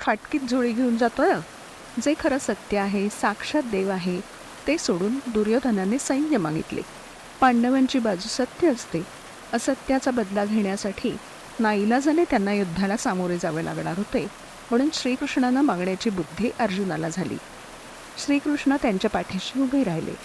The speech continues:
देवाजवळ मागताना बुद्धी वापरायला हवी ना. पांडव शूरवीर होतेच, पण श्रीकृष्णांच्या असण्याने पांडवांचा, त्यांच्या सैनिकांचा आत्मविश्वास वाढला.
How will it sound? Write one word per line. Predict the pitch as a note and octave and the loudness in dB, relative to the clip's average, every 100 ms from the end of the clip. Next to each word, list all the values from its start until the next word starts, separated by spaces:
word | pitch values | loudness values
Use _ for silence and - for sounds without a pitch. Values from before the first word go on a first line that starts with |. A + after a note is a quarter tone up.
| - - - - - | -16 -16 -16 -14 0
देवाजवळ | A3+ A3 B3+ D4 D4 | 4 6 6 4 2
मागताना | D4 C4 A#3+ B3 B3 | 4 2 2 2 2
बुद्धी | A3 E3+ B3+ | -2 -2 0
वापरायला | C4+ A3 G3 F#3 G3 | 2 0 0 0 0
हवी | F#3+ E3 | -2 2
ना. | A#3+ - - - - - - - | 4 4 -2 -16 -18 -16 -18 0
पांडव | G#3 F3 F3 A#3+ C#4+ | 2 2 2 2 2
शूरवीर | - G#3+ A3 C4+ D4 E4+ | 0 2 4 4 4 2
होतेच, | - - - - - - - - | 0 -2 -4 -10 -12 -18 -8 0
पण | D4 | 0
श्रीकृष्णांच्या | - C4+ - D#4+ D4 C4+ C#4 A3 | 2 0 0 0 2 4 4 2
असण्याने | G3 A3 F#3 F#3 G#3 - | 2 0 2 2 0 0
पांडवांचा, | G3+ F3+ A3 B3 D3+ - - - - - - | 0 2 0 0 0 -4 -10 -12 -18 -10 -2
त्यांच्या | G3+ G3+ C4 | 0 2 2
सैनिकांचा | - G#3 F#3 G3 F3+ F3 - - - | 0 0 0 0 -2 -2 -2 -4 -2
आत्मविश्वास | G3 - G#3 C4 C#4 - F3 - | -2 0 2 2 0 -2 -2 -2
वाढला. | D3+ - | -4 -6